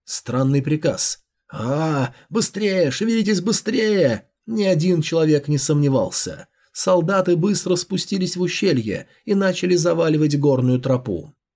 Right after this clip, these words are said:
Войско Вайлин быстро ехало к выходу из ущелья. В тот миг широкая равнина открылась их глазам. С тихим возгласом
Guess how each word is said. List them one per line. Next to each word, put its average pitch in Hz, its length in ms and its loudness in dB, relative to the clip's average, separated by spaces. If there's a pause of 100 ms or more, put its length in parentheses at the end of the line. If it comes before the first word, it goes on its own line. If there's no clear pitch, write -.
(1400)
Войско 143 680 0
Вайлин 175 640 4
быстро 170 460 0
ехало 151 480 2
к 143 80 -6
выходу 127 440 2
из 113 120 -2
ущелья. 90 800 -6 (120)
В - 140 -20
тот 156 280 0
миг 165 340 0
широкая 147 520 0
равнина 175 540 2
открылась 175 760 0
их 147 200 0
глазам. 131 600 0 (280)
С - 160 -8
тихим 147 460 -2
возгласом 123 720 -2